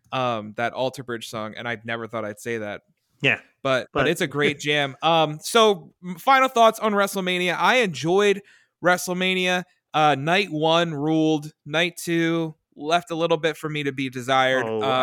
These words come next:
Speaker 2: I, I mean, night two may not have been as great as night one, but night two had
Speaker 1: There was
Speaker 2: the
Speaker 1: some fun
Speaker 2: greatest
Speaker 1: spots.
Speaker 2: match I have ever <laughs> watched in my entire life.
Speaker 1: Was it,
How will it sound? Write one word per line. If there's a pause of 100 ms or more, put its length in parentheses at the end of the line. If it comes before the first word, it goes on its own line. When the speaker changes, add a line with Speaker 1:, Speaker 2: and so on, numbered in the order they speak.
(200)
Speaker 2:
I,
I
mean,
night
two
may
not
have
been
as
great
as
night
one,
but
night
two
had
Speaker 1:
There
was
Speaker 2:
the
Speaker 1:
some
fun
Speaker 2:
greatest
Speaker 1:
spots.
Speaker 2:
match (520)
I
have (100)
ever
<laughs>
watched
in
my
entire
life.
Speaker 1:
Was
it,